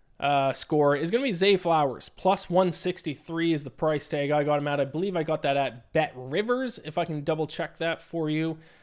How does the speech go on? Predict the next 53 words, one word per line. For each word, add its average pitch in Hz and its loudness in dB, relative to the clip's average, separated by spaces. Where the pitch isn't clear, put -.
Uh, 151 2
and 160 -2
definitely 240 0
with 202 0
the 202 -2
touchdown 185 0
scores, 185 0
I 165 2
mean, 160 0
I 156 2
always 185 0
preach, 170 -6
have, 180 0
uh, 156 2
accounts 170 -4
at 147 2
as 143 -2
many 160 -2
sports 151 -6
books - -8
as 135 -4
you 131 -8
possibly 135 -6
can. 220 -4
And 160 0
every 185 4
time 180 0
you 165 -2
place 165 -2
a 165 -4
bet, 156 2
you 147 -4
should 156 -12
be 139 0
comparing 196 -2
the 156 2
odds 151 4
to 147 -6
make 143 -2
sure 151 -4
you 139 -2
get 135 -4
the 156 -6
best 139 -2
ones 135 -6
possible. 156 -2
No 160 4
market, 208 4
in 156 0
my 156 2
opinion, 151 -2
is 139 -2
that 151 -2